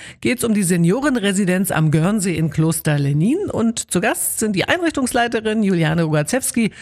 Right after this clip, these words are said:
und der Pflegedienstleiter David Skutlarek. Jetzt wollen wir doch mal konkret werden. Wo könntet ihr denn im Team noch Verstärkung gebrauchen?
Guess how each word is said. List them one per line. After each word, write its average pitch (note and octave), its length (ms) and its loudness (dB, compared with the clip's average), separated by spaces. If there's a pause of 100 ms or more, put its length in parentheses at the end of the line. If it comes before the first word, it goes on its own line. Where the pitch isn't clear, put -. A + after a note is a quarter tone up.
(140)
und F3+ 100 0
der E3 80 2
Pflegedienstleiter E3 880 0
David D3+ 400 -2
Skutlarek. - 840 -6 (340)
Jetzt E3 280 -2
wollen A#3 140 2
wir F4 60 0
doch C#4 100 -2
mal B3+ 120 2
konkret D#3 460 -2
werden. C#3 340 0
Wo G#3+ 80 2
könntet D4+ 380 -2
ihr C#4+ 180 0
denn D#4 140 -2
im G#3+ 140 -2
Team A3+ 220 0
noch A3 200 -2
Verstärkung D3 460 -2
gebrauchen? - 560 -6